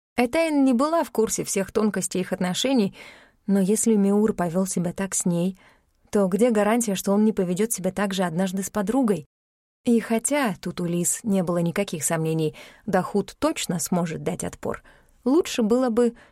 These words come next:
предотвратить эту ситуацию. Однако поговорить так и не удалось. Этайн хотела сделать это в спокойной и располагающей обстановке,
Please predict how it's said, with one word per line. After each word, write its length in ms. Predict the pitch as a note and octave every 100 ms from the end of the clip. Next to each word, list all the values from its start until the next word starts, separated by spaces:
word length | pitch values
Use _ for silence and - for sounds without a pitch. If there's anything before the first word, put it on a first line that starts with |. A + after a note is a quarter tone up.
| _ _
предотвратить 680 | - G#3+ A3+ G#3 F#3+ F#3 B2+
эту 160 | - B2+
ситуацию. 720 | - - - - - E3+ C#3+ _ _ _ _ _ _ _
Однако 540 | A3 G#3 D4+ B3 F#3+ C#3+
поговорить 540 | F#3 F3+ F3+ G3+ F#3+ -
так 200 | D3 E3+
и 40 |
не 120 | D#3+
удалось. 520 | D#3+ D#3+ D#3+ E3 E3 - - -
Этайн 340 | - A3 C#4 C4
хотела 380 | A3 A3+ C4+ A#3
сделать 360 | F3 B3+ A#3
это 300 | A#3+ A#3+ G3+
в 60 | E3
спокойной 640 | - G3+ - C4 B3 G3+
и 40 | F3+
располагающей 720 | F3+ - F#3 G3 A3 G#3+ G3+
обстановке, 640 | G3 - A3 C4+ - D#3+